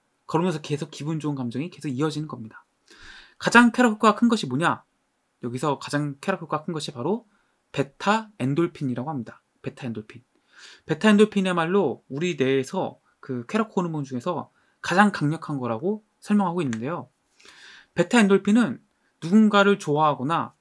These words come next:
감사하는 마음이 들었을 때 뇌 안에서 분비되는 쾌락 호르몬이라고 이 책의 저자는 설명합니다. 이 우리가 평범하게 그냥 감사하는 순간이 있잖아요. 뭐 예를 들어서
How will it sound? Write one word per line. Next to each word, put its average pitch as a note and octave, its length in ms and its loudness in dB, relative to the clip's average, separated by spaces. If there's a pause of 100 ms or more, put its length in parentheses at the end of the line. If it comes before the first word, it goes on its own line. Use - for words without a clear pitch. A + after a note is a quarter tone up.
(260)
감사하는 F#3 640 2
마음이 B2+ 400 -2
들었을 C#3 360 -4
때 D3 340 -6 (440)
뇌 D3 120 4
안에서 F#3 400 4
분비되는 C3+ 680 -4
쾌락 C4+ 320 -4
호르몬이라고 D#3 800 -2 (220)
이 B2+ 100 -8
책의 E3 160 -4
저자는 B2 240 -6
설명합니다. F3+ 640 -10 (720)
이 D3+ 40 -6
우리가 G#3 220 6
평범하게 C4 520 8
그냥 F3+ 120 -2
감사하는 D3+ 480 0
순간이 D#3 280 -6
있잖아요. B2+ 360 -8
뭐 B2 180 -4
예를 B2 120 -4
들어서 C3 360 -8